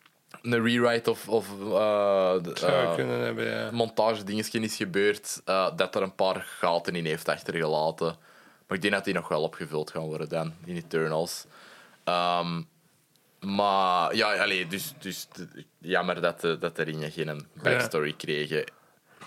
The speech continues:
Speaker 1: Ik hoop dat dat in de sequel wordt uitgelegd, want, oh my god, deze moet toch een sequel krijgen?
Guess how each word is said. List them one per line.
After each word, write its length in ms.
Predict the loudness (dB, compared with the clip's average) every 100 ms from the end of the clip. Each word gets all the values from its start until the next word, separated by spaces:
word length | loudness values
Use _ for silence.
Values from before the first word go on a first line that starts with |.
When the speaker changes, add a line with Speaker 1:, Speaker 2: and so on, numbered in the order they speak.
| -20 -20 _
Speaker 1:
Ik 40 | 0
hoop 180 | 2 4
dat 120 | 2
dat 100 | 2
in 80 | 0
de 60 |
sequel 360 | -2 -4 -2 0
wordt 220 | 0 0
uitgelegd, 440 | -2 -2 -4 -6 -4
want, 180 | -4 -2
oh 200 | 0 2
my 120 | 2
god, 360 | 2 2 0 -4 -16 _ _ _ _ _ _ _ _
deze 220 | -4 -2
moet 80 | -2
toch 140 | -4
een 80 | -4
sequel 400 | -4 -4 0 -2
krijgen? 520 | 0 0 0 0 -2